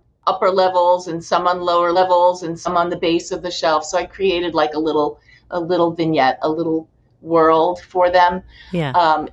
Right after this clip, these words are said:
Speaker 1: if you collect something big and you don't have a lot of room, I would suggest the switching out and doing maybe three to five of one item at a time and keeping a few in the closet and switching them out
Speaker 2: Right.
Speaker 1: over the,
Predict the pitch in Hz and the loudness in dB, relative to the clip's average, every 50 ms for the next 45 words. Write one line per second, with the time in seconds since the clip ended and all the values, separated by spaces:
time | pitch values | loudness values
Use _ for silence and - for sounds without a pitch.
0 | _ _ 214 226 233 254 262 - - - 254 247 233 - - - 226 208 - - | _ _ -4 -2 0 0 -2 -2 -2 0 0 0 0 0 -2 -2 -2 -2 -2 -4
1 | 151 151 147 - - 143 135 147 185 247 - 202 151 151 151 160 160 170 175 180 | -6 -6 -8 -6 -4 -2 0 0 0 0 0 -2 -2 -2 -2 -2 -2 -2 0 0
2 | 156 151 156 156 151 147 143 139 139 139 - 156 185 208 247 269 277 277 262 - | 0 0 0 0 0 0 0 -2 -4 -8 -4 0 2 4 4 4 2 2 0 0
3 | - 185 180 170 165 170 165 - - 185 185 - - 185 175 185 180 - - 175 | 2 0 0 0 -2 -4 -6 -6 -8 -10 -10 -6 -2 0 0 0 -2 -4 -10 -16
4 | 170 - - - 190 185 208 208 - - 185 170 165 - - - 156 143 143 156 | -18 -18 -18 -8 -6 -6 -6 -6 -6 -8 -8 -6 -6 -4 0 2 2 2 2 2
5 | 165 165 - - 151 160 165 160 - - 175 175 170 170 170 165 160 156 151 160 | 0 0 -2 -4 -6 -6 -8 -8 -6 -4 -4 -2 -2 -4 -4 -2 -2 -2 -2 -2
6 | 160 160 - _ _ - 180 165 165 175 180 180 175 180 175 180 180 175 - _ | -4 -6 -8 _ _ -6 -4 -2 0 0 0 0 0 -2 -2 -2 -4 -6 -10 _
7 | _ _ - _ _ - 214 - - - - 170 156 151 147 147 143 151 156 156 | _ _ -20 _ _ -4 -4 -4 -4 -2 0 2 4 4 4 4 4 2 0 -2
8 | 156 - - 165 165 - - - _ _ 165 165 165 156 156 - - 151 151 147 | -4 -8 -8 -8 -8 -8 -12 -20 _ _ -6 -4 -2 -2 -2 -2 0 0 0 2
9 | 151 156 160 160 147 143 156 160 - - - 160 160 156 156 156 156 143 151 151 | 2 0 0 0 -2 -2 -2 -4 -6 -4 -2 0 0 2 0 0 -2 -4 -6 -8
10 | - - 170 165 - 160 165 160 160 - - 170 165 156 156 156 160 156 156 160 | -8 -8 -8 -6 -4 -2 -2 -2 -4 -4 -2 2 2 4 4 4 2 2 0 -2
11 | - - - 180 151 151 156 156 156 165 151 143 - 151 156 151 - - - 165 | -4 -6 -4 -2 0 0 0 0 0 -2 -2 -2 -2 -4 -8 -10 -10 -6 -4 -4
12 | 156 - - 165 160 160 151 160 147 143 143 143 143 139 - - 156 135 123 113 | -4 -4 -6 -8 -8 -6 -4 -4 -2 -2 0 0 -2 -2 -4 -8 -6 -6 -6 -4
13 | 107 110 110 - 170 170 151 160 160 151 151 151 147 151 - | -6 -6 -4 -4 -2 -2 -2 0 0 2 2 2 0 -2 -6